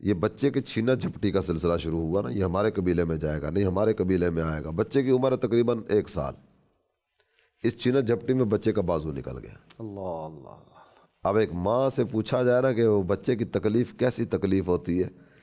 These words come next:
Speaker 1: جب بچے کی تکلیف صرف یہ تکلیف نہیں ہے، بچہ چھین کر لے گئے،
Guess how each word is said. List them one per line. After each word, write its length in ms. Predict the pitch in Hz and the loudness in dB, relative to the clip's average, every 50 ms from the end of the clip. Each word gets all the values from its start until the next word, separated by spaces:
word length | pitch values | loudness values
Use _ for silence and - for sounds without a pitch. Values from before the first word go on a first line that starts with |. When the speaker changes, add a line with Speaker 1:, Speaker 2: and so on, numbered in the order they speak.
| - - _ _ _ _ _ - | -20 -20 _ _ _ _ _ -2
Speaker 1:
جب 120 | 110 90 | -2 0
بچے 340 | - 110 110 - - 151 139 | 0 -2 -2 0 0 0 0
کی 100 | 135 151 | 0 -2
تکلیف 680 | - - 123 - 120 120 131 151 160 165 160 - - - - - - | 0 -2 0 0 2 2 4 4 4 4 2 -2 -8 -18 -20 -16 -12
صرف 280 | - - 139 143 127 113 | -4 0 2 2 2 2
یہ 180 | 117 123 165 165 - | 2 2 2 2 2
تکلیف 380 | 156 120 135 135 147 143 110 | 0 2 2 4 4 4 2
نہیں 300 | 131 123 139 143 139 113 | 2 2 2 2 4 2
ہے، 80 | 92 90 87 - - - _ _ _ _ _ _ _ _ _ _ _ _ - | 0 -2 -6 -12 -18 -20 _ _ _ _ _ _ _ _ _ _ _ _ -4
بچہ 200 | 110 120 131 147 | -2 0 2 0
چھین 280 | 139 - 147 147 147 | 2 2 0 2 2
کر 100 | 131 131 | 2 2
لے 220 | 101 90 85 82 82 | 2 2 2 2 2
گئے، 140 | 107 - | 2 0